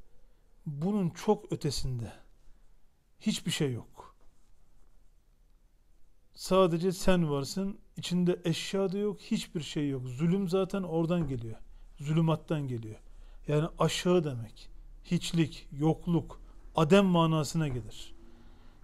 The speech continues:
Yani hiçlikte ve yoklukta nida etti. Ne dedi? En la ilahe illa. Senden başka ilah yok.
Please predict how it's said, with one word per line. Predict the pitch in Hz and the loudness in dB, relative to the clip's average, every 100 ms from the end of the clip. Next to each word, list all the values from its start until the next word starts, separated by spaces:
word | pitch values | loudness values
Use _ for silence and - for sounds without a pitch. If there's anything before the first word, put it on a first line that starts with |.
| - | 4
Yani | 165 165 | 6 6
hiçlikte | - 175 - 175 - - 208 | 2 -2 0 -2 0 4 4
ve | 190 | 6
yoklukta | 151 165 165 165 - 180 156 123 - - - - - - - - - - - | 4 4 2 -6 -2 4 4 2 -8 -20 -20 -20 -20 -20 -20 -20 -20 -18 -4
nida | 151 170 180 185 156 | 4 8 12 12 10
etti. | - - 123 95 - - - - - - | 6 -6 -8 -8 -14 -20 -20 -20 -20 -6
Ne | 156 202 | 0 4
dedi? | 185 156 208 220 - - _ - - | 4 4 0 -2 -10 -20 _ -14 2
En | 170 180 147 | 4 6 6
la | 151 175 180 170 156 160 180 | 6 8 10 8 8 4 2
ilahe | 170 165 160 147 170 185 - | 4 6 6 4 2 0 2
illa. | 202 175 139 127 110 - _ - - | 4 4 0 -4 -8 -12 _ -20 -20
Senden | - 170 160 170 165 | -6 -2 2 2 2
başka | 151 - 151 | 0 -2 -4
ilah | 139 135 117 | -2 -4 -6
yok. | 127 - - - | -8 -10 -18 -18